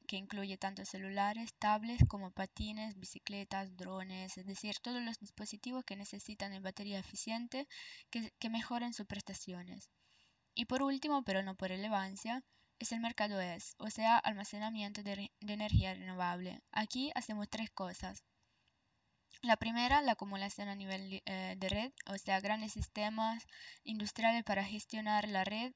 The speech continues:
de cinco mela-, megavatios hora en adelante, gestionado por L G Energy Solution misma.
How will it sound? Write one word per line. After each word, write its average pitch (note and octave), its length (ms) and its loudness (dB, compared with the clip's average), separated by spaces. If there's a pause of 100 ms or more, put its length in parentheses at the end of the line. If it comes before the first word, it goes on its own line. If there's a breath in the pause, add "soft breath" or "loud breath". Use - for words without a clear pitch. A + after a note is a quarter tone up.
(120)
de G3+ 200 -2
cinco G#3 320 -6
mela-, G3 260 -4
megavatios F#3+ 640 0
hora A3 480 2
en F#3+ 180 -6
adelante, F3+ 640 -4 (380)
gestionado G#3 540 2
por G3 180 0
L G3 140 0
G F#3+ 160 -4
Energy F#3 320 -6
Solution F#3+ 500 -6
misma. F#3+ 400 -8